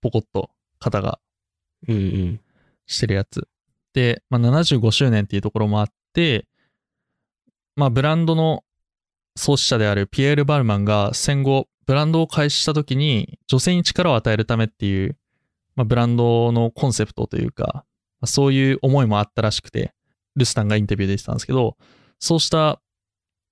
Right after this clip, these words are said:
Speaker 1: 側面を考慮しつつ、そのピエール・バルマンに対するそういった解釈をクリストフ・デカルナンが打ち出した、まあ、パワーショルダー、まあ、バルマニアっていう言葉を、えー、生み出した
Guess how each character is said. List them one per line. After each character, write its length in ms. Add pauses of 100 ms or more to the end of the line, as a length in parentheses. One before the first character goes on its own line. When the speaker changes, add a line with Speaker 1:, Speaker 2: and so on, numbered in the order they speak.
(300)
Speaker 1:
側 420
面 480
を 200
考 220
慮 160
し 180
つ 140
つ、 500 (800)
そ 180
の 140
ピ 180
エ 60
ー 40
ル・ 120
バ 120
ル 100
マ 100
ン 40
に 80
対 200
す 80
る 200
そ 140
う 40
い 40
っ 20
た 80
解 200
釈 280
を 220
ク 140
リ 100
ス 80
ト 100
フ・ 120
デ 120
カ 120
ル 80
ナ 120
ン 40
が 80
打 60
ち 120
出 80
し 120
た、 220 (220)
ま 60
あ、 20
パ 160
ワ 80
ー 20
シ 100
ョ 40
ル 60
ダ 80
ー、 40 (540)
ま 80
あ、 100
バ 120
ル 80
マ 120
ニ 120
ア 40
っ 80
て 80
い 40
う 60
言 200
葉 120
を、 60 (220)
え 140
ー、 20
生 100
み 100
出 120
し 80
た 240